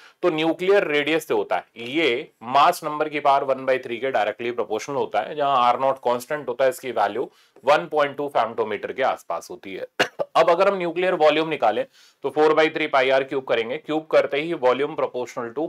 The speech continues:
mass number आ जाएगा, यानी किसी भी न्यूक्लियस का वॉल्यूम ए के डायरेक्टली प्रोपोर्शनल होता है और रेडियस ए की पावर वन बाई थ्री के। अच्छा, अब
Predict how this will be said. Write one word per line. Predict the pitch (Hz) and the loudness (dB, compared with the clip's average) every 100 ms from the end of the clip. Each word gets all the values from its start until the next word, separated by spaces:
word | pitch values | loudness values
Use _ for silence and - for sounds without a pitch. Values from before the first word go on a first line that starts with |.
| 127 | 2
mass | 120 131 143 | 2 2 -2
number | 127 127 | -2 0
आ | 98 | 0
जाएगा, | 85 85 92 90 _ - - | -2 -6 -6 -8 _ -20 -6
यानी | 135 160 | 0 2
किसी | 180 180 196 | 0 -2 -2
भी | 202 | -4
न्यूक्लियस | 190 147 139 165 160 | -4 -6 -4 -4 0
का | 175 160 | 2 4
वॉल्यूम | 127 139 127 170 - | 4 4 0 -4 -4
ए | 156 160 | -2 -2
के | 160 165 | -2 2
डायरेक्टली | 131 120 120 143 | 4 4 2 -2
प्रोपोर्शनल | 123 113 131 131 143 | -2 -2 -2 -4 -4
होता | 117 120 | -2 0
है | 143 | 0
और | 165 | 0
रेडियस | 113 117 139 - | -2 -2 -2 -2
ए | 123 | -4
की | 117 120 | -6 -2
पावर | 98 127 156 | 0 2 2
वन | 117 98 | -2 0
बाई | 95 | -4
थ्री | 90 92 90 | -4 -8 -6
के। | 95 85 _ - - - - _ | -6 -6 _ -20 -20 -20 -20 _
अच्छा, | 127 - | -2 2
अब | 131 127 - | 4 4 4